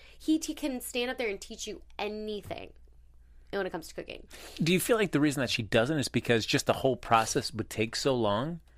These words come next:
Speaker 2: in terms
Speaker 1: I,
Speaker 2: of
Speaker 1: I,
Speaker 2: you,
Speaker 1: I
Speaker 2: you
Speaker 1: mean, well, yeah, to make a whole cake, yeah,
Speaker 2: Yeah.
Speaker 1: but in terms of, like, a technique, maybe a frosting, t-, I don't know. I mean, if she
Speaker 2: Hmm.
Speaker 1: wanted to show the technique of doing, you know, the drippings that she had, like, on the top of the cake,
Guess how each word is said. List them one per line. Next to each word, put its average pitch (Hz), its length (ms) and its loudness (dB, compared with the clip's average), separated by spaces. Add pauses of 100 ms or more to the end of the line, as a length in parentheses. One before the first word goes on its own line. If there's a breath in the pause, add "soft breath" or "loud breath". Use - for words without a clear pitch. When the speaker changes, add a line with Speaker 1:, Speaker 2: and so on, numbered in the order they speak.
(320)
Speaker 2:
in 117 40 -10
terms - 200 4
Speaker 1:
I, 120 40 8
Speaker 2:
of 220 60 6
Speaker 1:
I, 233 160 8
Speaker 2:
you, 233 60 -6 (200)
Speaker 1:
I 294 80 8
Speaker 2:
you 339 40 6
Speaker 1:
mean, 349 280 4
well, 381 100 4
yeah, 302 160 6
to 269 140 -2
make 240 220 0
a 185 40 -2
whole 311 260 -4
cake, 339 360 -8
yeah, 196 160 2
Speaker 2:
Yeah. 180 100 -6
Speaker 1:
but 220 120 2
in 214 100 -2
terms 254 320 -6
of, 233 120 -4
like, 190 360 -2 (880 soft breath)
a 196 80 -4
technique, 190 580 -6
maybe 220 260 -2
a 147 60 0
frosting, 175 480 -4
t-, 185 120 -6
I 208 120 6
don't 175 280 -2
know. 202 220 2
I 180 80 0
mean, 196 140 0
if 233 100 0
she 220 100 0
Speaker 2:
Hmm. 208 60 2
Speaker 1:
wanted 214 200 4
to 214 60 -6
show 202 280 0
the 202 100 -2
technique 190 460 -4
of 175 140 -2
doing, 180 500 -2 (400 loud breath)
you 202 120 0
know, 196 80 2
the 180 100 -2
drippings 220 640 -2
that 190 160 0
she 214 200 -4
had, 190 340 4
like, 180 200 0 (440)
on 196 160 0
the 190 80 -4
top 180 240 -8
of 196 80 -12
the 233 60 -6
cake, 330 380 -6